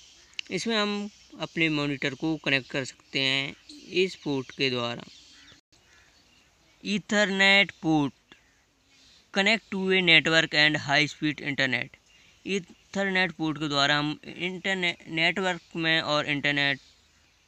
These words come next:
की स्पीड का, हाई स्पीड का यूज़ कर सकते हैं, नेटवर्क में कनेक्ट हो सकते हैं। Connect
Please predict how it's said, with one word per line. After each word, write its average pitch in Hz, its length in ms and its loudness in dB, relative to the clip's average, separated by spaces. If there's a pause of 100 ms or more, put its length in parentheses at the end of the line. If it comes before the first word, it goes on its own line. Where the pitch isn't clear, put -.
(1500)
की 151 220 2
स्पीड 143 400 -4
का, 135 320 0 (960)
हाई 202 260 6
स्पीड 165 240 -2
का 165 220 6
यूज़ 151 380 2
कर 143 140 0
सकते - 320 -6
हैं, 151 100 2
नेटवर्क 139 480 -2
में 143 240 -2
कनेक्ट 131 280 0
हो 135 120 -6
सकते - 300 -10
हैं। 120 180 -8 (800)
Connect 208 340 -2